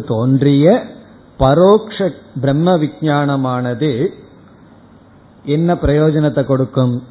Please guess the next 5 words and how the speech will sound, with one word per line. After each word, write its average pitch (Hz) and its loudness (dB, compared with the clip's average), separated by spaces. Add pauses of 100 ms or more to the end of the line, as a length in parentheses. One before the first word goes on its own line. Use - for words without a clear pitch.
(180)
இரண்டாவது 135 0
வரியில, 120 -2 (1000)
புத்தி 156 2 (360)
பூர்வ 185 4
கிருதம் 160 0